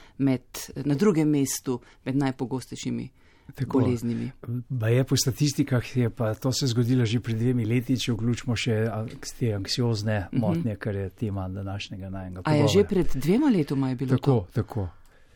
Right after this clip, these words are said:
Speaker 1: No, saj ne, da se tega veselimo, ampak,
Speaker 2: Ja.
Speaker 1: eh,
Speaker 2: Ja.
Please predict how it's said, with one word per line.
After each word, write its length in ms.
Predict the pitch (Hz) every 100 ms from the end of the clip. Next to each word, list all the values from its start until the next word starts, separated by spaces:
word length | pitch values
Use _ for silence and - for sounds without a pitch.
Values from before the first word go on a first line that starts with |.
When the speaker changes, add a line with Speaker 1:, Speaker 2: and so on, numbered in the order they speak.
| _ - _ -
Speaker 1:
No, 160 | 175 160
saj 140 | 180
ne, 120 | 175
da 80 | 160
se 140 | 151 156
tega 220 | 170 160
veselimo, 640 | 151 - 156 208 208 127
ampak, 280 | - 131 117
Speaker 2:
Ja. 120 | 117 101 - -
Speaker 1:
eh, 400 | 147 139 139 143 123
Speaker 2:
Ja. 280 | 117 95